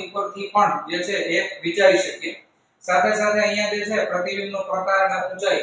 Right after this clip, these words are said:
બંને કીધેલું છે. તો આપણે શું કહી શકીએ કે મોટવણીનું સૂત્ર ધ્યાનમાં લઈએ. મોટવણી M બરાબર માઇનસ V upon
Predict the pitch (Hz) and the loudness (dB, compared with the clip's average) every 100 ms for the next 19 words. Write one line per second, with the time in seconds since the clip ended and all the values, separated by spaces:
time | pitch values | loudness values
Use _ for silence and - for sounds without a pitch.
0 | - 170 185 190 165 151 139 - - - | -2 -4 -4 -4 -4 0 0 -2 -8 -12
1 | - _ _ _ - 139 139 214 233 226 | -14 _ _ _ 4 4 6 2 0 -2
2 | 202 180 170 151 151 - _ _ - 208 | -2 -2 -4 -6 -8 -10 _ _ 0 2
3 | - - - _ - _ _ _ _ _ | 2 0 -10 _ -20 _ _ _ _ _
4 | _ 160 185 214 214 214 208 196 196 196 | _ -4 0 2 0 -2 -4 -6 -4 0
5 | 165 165 160 139 - - _ _ _ _ | 2 2 -2 -4 -8 -12 _ _ _ _
6 | _ _ _ _ _ _ _ _ _ _ | _ _ _ _ _ _ _ _ _ _
7 | 117 _ _ _ _ _ _ _ _ - | _ _ _ _ _ _ _ _ _ -10
8 | - 196 196 196 196 - - - _ _ | -6 -2 -2 -2 -4 -6 -14 -20 _ _
9 | _ _ _ _ _ _ _ _ _ _ | _ _ _ _ _ _ _ _ _ _
10 | 180 190 196 190 180 180 180 185 190 - | -4 -2 -2 -2 0 4 2 4 2 0
11 | - - - 165 185 196 185 160 180 185 | -6 -12 -4 -2 -2 -4 -6 -8 -4 -2
12 | 185 180 185 | -2 -2 -6